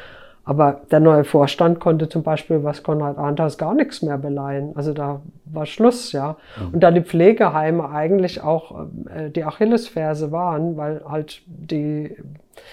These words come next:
Speaker 1: Entgelte nicht gut verhandelt worden waren, also die richtig Verlustgeschäft waren,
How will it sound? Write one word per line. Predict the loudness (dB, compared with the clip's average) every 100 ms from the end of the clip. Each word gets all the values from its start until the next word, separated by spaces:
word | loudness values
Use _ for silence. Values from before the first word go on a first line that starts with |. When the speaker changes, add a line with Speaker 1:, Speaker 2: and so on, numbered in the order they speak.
| -2
Speaker 1:
Entgelte | 4 4 6 4 4 2
nicht | 0 -2
gut | -4 -2
verhandelt | 0 0 2 0 0
worden | 0 0 0
waren, | 0 0
also | 0 -2 -2
die | 0 -2
richtig | -4 -4 -6
Verlustgeschäft | -4 0 0 -2 -6 -4 -2 -6 -6 -6
waren, | -2 0